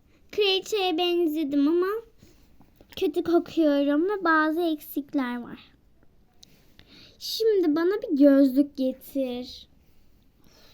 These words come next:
Harika. Kötü kokuyorum ama.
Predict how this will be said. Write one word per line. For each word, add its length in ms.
Harika. 1900
Kötü 220
kokuyorum 520
ama. 240